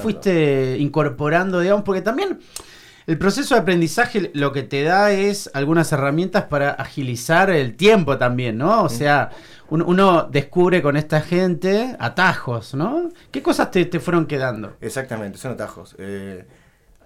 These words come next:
Speaker 2: aprendí que, que hay que confiar mucho y está buenísimo confiar. Eh, hay cosas que si Ignacio, yo repito el nombre de Ignacio Castillo porque yo lo conozco desde que tengo diecisiete, dieciocho años y,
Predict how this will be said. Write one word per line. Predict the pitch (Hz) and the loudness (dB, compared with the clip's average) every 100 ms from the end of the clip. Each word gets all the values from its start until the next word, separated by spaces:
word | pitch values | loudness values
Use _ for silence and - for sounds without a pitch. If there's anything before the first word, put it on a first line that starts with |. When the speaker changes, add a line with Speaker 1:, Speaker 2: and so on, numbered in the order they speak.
| _ - | _ -10
Speaker 2:
aprendí | 120 127 135 190 | -6 -4 -4 -4
que, | 190 175 147 127 113 104 - - - | -2 2 2 2 0 -6 -10 -18 -18
que | - 110 107 107 92 | -8 -6 -4 -6 -4
hay | 117 | -4
que | 139 127 | -4 -6
confiar | 117 110 139 131 | -8 -4 -2 -2
mucho | 131 139 143 160 - _ _ _ - | -2 -4 -8 -12 -14 _ _ _ -14
y | 107 101 98 95 95 104 | -12 -10 -10 -12 -10 -10
está | 120 139 | -8 -6
buenísimo | 117 98 - 87 | -6 -10 -16 -18
confiar. | 85 78 78 - - | -18 -18 -18 -18 -12
Eh, | 101 98 95 - - | -10 -8 -10 -14 -18
hay | 107 | -14
cosas | 104 131 131 | -10 -10 -10
que | 123 104 | -10 -10
si | - 104 92 | -10 -12 -12
Ignacio, | - 104 127 - 95 | -10 -8 -8 -8 -12
yo | 98 110 | -12 -10
repito | 104 101 131 | -10 -10 -10
el | 120 | -8
nombre | 120 | -8
de | 120 | -8
Ignacio | 120 110 | -10 -12
Castillo | 143 143 | -12 -10
porque | 107 104 | -10 -10
yo | 110 | -10
lo | |
conozco | 101 107 113 98 | -10 -10 -12 -12
desde | 98 90 | -14 -16
que | |
tengo | 101 107 | -16 -14
diecisiete, | 98 95 92 - 113 - | -14 -16 -20 -16 -16 -16
dieciocho | 101 104 - 113 | -16 -16 -12 -8
años | 123 147 - | -8 -8 -12
y, | 64 | -18